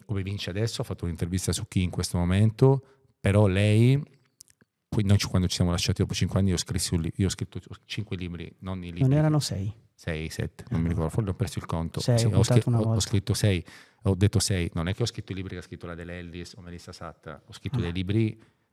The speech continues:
Speaker 1: che sono stati bestseller, tutti. L'ultimo, ho scritto un libro di settecento pagine con La nave di Teseo, che è la casa più importante d'Italia, che diventerà un prodotto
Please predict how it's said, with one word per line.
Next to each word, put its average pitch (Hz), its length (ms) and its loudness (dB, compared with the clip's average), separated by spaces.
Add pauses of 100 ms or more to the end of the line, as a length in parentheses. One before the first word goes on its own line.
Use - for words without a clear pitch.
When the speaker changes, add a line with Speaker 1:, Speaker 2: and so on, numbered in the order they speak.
Speaker 1:
che - 280 -8
sono - 160 -6
stati 87 220 -4
bestseller, 85 600 2
tutti. 95 500 0
L'ultimo, 110 640 -2
ho - 40 -20
scritto - 360 -6
un 78 60 -2
libro 95 460 2 (320)
di - 80 -12
settecento - 540 -6
pagine 92 560 -6 (380)
con 90 120 2
La 85 60 2
nave 82 160 2
di 82 80 0
Teseo, 87 380 0
che - 80 -4
è - 20 -2
la 80 60 -8
casa 82 200 -6
più 85 120 -4
importante - 440 -4
d'Italia, 95 680 0 (160)
che - 140 -4
diventerà 80 540 -8
un 92 260 -8
prodotto 85 600 -10